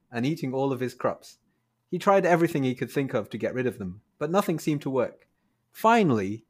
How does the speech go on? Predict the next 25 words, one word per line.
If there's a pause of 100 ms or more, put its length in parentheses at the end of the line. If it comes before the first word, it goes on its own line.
he
had
an
idea. (920)
He
went
to
a
pet
store
and
bought
a
parrot. (600)
He
brought
the
parrot
home
and
placed
it
in
the
garden,